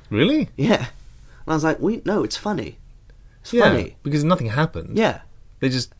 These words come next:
Speaker 2: It
Speaker 1: showed
Speaker 2: was funny.
Speaker 1: me something.
Speaker 2: I was talking to my mum about my sister's wedding. My mum was like, "Have you got a shirt for the wedding yet?" And then as I was processing, "How am I gonna make up that I bought a new shirt and pass off an old shirt as a new shirt?"
Speaker 1: Mm.
Speaker 2: there's a penis in my face.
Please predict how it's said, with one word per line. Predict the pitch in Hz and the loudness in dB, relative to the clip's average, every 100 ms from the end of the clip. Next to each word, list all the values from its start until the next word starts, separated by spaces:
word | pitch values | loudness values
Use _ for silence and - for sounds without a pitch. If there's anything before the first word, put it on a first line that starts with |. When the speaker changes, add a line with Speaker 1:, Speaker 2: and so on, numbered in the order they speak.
| - - | -4 4
Speaker 2:
It | |
Speaker 1:
showed | 180 175 | 8 8
Speaker 2:
was | 143 | 8
funny. | 262 | 6
Speaker 1:
me | 120 | 6
something. | 117 95 | 4 4
Speaker 2:
I | 131 | 4
was | 135 | 4
talking | - 180 170 | 4 4 4
to | 165 | 2
my | 147 | 4
mum | 147 110 113 151 - | 4 2 -2 -6 -8
about | - 131 113 | -2 0 0
my | 117 | -2
sister's | - 160 - 131 | -2 -4 -2 -4
wedding. | 123 147 107 101 139 - - - - - - - | 0 0 0 -8 -10 -16 -20 -20 -20 -20 -20 -6
My | 127 | 0
mum | 139 143 | 4 4
was | 127 | 4
like, | 127 | 2
"Have | 123 135 | 2 0
you | |
got | 147 - | 2 0
a | |
shirt | - 156 131 | 0 0 -2
for | 127 | -4
the | 131 | -2
wedding | 151 135 90 | -2 -2 -4
yet?" | 95 - | -6 -2
And | 127 | 0
then | 127 - 117 | 0 -2 -2
as | 147 147 | 0 2
I | 139 | 4
was | 135 117 - - - | 2 0 -16 -18 -4
processing, | 147 143 - 139 127 120 - - - - | 0 2 2 0 0 -4 -8 -20 -20 -16
"How | - 135 135 | -6 0 2
am | 123 | 2
I | 123 | 2
gonna | 123 123 | 2 2
make | 120 120 117 | 2 0 0
up | 120 - | -2 -2
that | 107 | -2
I | 110 | -2
bought | 120 110 | 0 -2
a | 107 | -2
new | 110 | -4
shirt | - 123 101 90 - | -2 -2 -2 -6 -10
and | - 101 | -14 -8
pass | 120 107 - | -4 -4 -4
off | 101 | -4
an | 110 | -2
old | 107 101 | -2 -4
shirt | - 113 101 | -4 -4 -4
as | 104 | -6
a | 107 | -4
new | 110 | -4
shirt?" | 110 104 90 120 | -4 -6 -6 -4
Speaker 1:
Mm. | 117 | -4
Speaker 2:
there's | 92 127 | -2 -2
a | 123 | -2
penis | - 175 131 120 | 0 2 2 0
in | - 123 | -4 -2
my | 123 117 | -2 -4
face. | 120 98 104 | -6 -8 -10